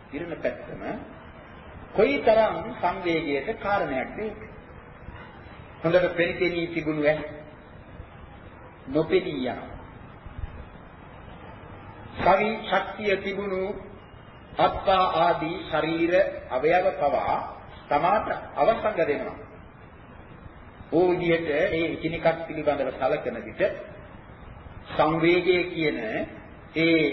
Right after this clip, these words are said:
නුවණ නිසා ඇතිවන මේවා පිළිබඳව කලකිරීම ස්වභාවයෙන් ඇතිවන්නා වූ ඒ නුවණ පහළ වීමට ඒ කරුණක් නොවේද? ජාති ජරා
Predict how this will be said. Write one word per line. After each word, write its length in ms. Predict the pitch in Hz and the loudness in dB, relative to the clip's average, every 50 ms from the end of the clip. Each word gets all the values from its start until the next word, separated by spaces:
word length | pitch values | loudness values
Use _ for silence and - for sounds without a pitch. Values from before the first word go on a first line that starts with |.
| - - - - - - - | 0 -6 -10 -12 -14 -16 -12
නුවණ 400 | 135 139 147 165 196 220 226 233 226 | -6 -2 4 6 6 6 6 4 0
නිසා 360 | 220 214 - - 208 208 220 | 0 -2 2 4 4 6 6
ඇතිවන 500 | 233 220 196 - - 220 214 214 208 190 170 - - - - - - - - - | 6 4 2 2 0 0 4 4 4 4 2 -2 -4 -8 -12 -14 -16 -18 -16 -12
මේවා 440 | 117 143 156 170 165 170 165 160 156 | -6 -4 -2 2 4 6 6 6 4
පිළිබඳව 560 | 165 - - 180 185 175 175 - 180 175 185 202 - - - - - - - - - - | 2 -4 -4 -4 2 2 2 4 4 4 4 4 2 2 -6 -10 -12 -14 -16 -16 -16 -12
කලකිරීම 640 | - - 160 185 185 - 190 202 214 220 226 226 226 | 0 2 4 4 4 2 0 -4 -4 -4 -4 -4 -4
ස්වභාවයෙන් 600 | - 208 190 180 180 180 185 180 190 202 190 185 | -2 -2 0 4 4 6 6 6 4 2 2 2
ඇතිවන්නා 600 | 156 - 170 170 180 180 180 175 170 160 151 143 | 0 0 2 4 4 4 4 2 0 2 4 2
වූ 240 | 139 131 135 156 185 175 160 - - | 2 2 0 -2 -4 -4 -6 -8 -6
ඒ 180 | 147 147 147 143 | -2 0 0 0
නුවණ 480 | 139 - 127 143 175 185 180 170 135 131 123 - - 156 - - - - - - - - - - | 0 -2 -2 2 6 6 6 6 4 0 -2 -2 -2 -4 -4 -6 -8 -12 -14 -16 -18 -18 -18 -10
පහළ 280 | - - 156 165 175 170 151 | -2 0 2 4 4 2 2
වීමට 360 | 139 131 127 127 131 - - | 2 0 -4 -4 -4 -4 -2
ඒ 120 | 185 185 185 | -2 -2 -2
කරුණක් 400 | - 156 147 156 165 180 185 - | 0 0 0 0 0 -6 -8 -4
නොවේද? 400 | 196 208 226 233 165 147 - - - - - - - - - - - - - - - - - - - - - - - - - - - - - - - - - - - - - - - - | -2 0 2 2 2 2 0 -2 -6 -10 -12 -14 -16 -18 -18 -20 -20 -20 -20 -20 -20 -18 -18 -18 -18 -18 -18 -18 -20 -20 -20 -20 -18 -18 -18 -18 -18 -18 -18 -18 -18 -18 -18 -18 -10 2
ජාති 360 | - 165 170 190 - - - - | 4 6 6 6 2 0 -4 2
ජරා 300 | 170 185 202 185 156 | 2 4 4 4 2